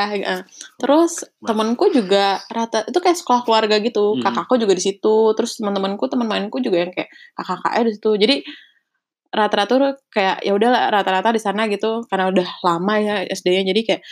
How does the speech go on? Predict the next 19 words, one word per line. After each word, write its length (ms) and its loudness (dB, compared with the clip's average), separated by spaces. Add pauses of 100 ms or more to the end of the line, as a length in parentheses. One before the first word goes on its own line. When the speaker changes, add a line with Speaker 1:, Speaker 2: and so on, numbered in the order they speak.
(160)
Speaker 1:
ya 80 -2
udahlah 280 4
S 80 -6
D 80 2
di 120 2
situ, 280 0
nanti 240 -4
S 220 -4
M 140 -4
P 120 -2
misah-misah. 840 0
Speaker 2:
Mhm, 360 -10 (120)
mhm. 140 -6
Speaker 1:
Jadi 120 0 (120)
kebayang 300 2
nggak 160 0
tuh 100 -4
S 180 -4
D 220 -2